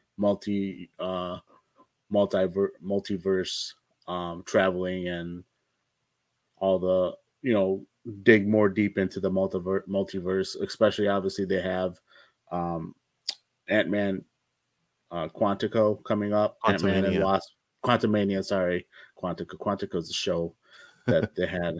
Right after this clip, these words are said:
Speaker 1: I was thinking, I just, that's not related to the M C U or Marvel in any way. It's just a random show. I can't remember what it's about, but yeah, uh, Quantumania, that's probably also gonna dig into that because obviously, uh, Jonathan Majors, who's gonna play,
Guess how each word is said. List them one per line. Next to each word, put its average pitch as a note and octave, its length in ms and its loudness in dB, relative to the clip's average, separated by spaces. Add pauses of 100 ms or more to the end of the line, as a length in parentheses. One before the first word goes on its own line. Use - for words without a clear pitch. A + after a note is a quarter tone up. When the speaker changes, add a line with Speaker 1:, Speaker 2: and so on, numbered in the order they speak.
Speaker 1:
I F2+ 60 -8
was F2 160 -6
thinking, F2 340 -6
I F2+ 60 -4
just, E2+ 180 -14
that's F2 220 -2
not F#2+ 200 0
related F#2 420 0
to G2 80 0
the F2 100 2
M F2+ 140 -4
C F#2 140 -4
U F2+ 320 0
or F2+ 160 -2
Marvel F2+ 460 -2
in F2+ 100 -4
any F2+ 200 -4
way. F2 320 -2 (440)
It's D#2 120 -6
just F#2 160 -2
a F2+ 60 2
random F2+ 360 0
show. F2+ 280 0
I F2 80 0
can't E2+ 220 -6
remember F2 280 -6
what F2 200 -2
it's F2 160 -4
about, E2 340 -4
but E2+ 220 -4 (420)
yeah, G#2+ 260 8 (260)
uh, F#2+ 100 -8
Quantumania, G2+ 840 -4
that's F#2+ 220 -8
probably G2 340 -6
also F#2 300 -6
gonna F#2 340 -6 (160)
dig G2 200 -4
into F#2+ 220 -10
that F#2 180 -4
because F#2 220 -10
obviously, F#2+ 440 -4
uh, F2+ 200 -6
Jonathan G2+ 480 -2
Majors, F#2+ 440 -2
who's G2 200 -6
gonna G2 220 -4
play, F#2+ 560 -2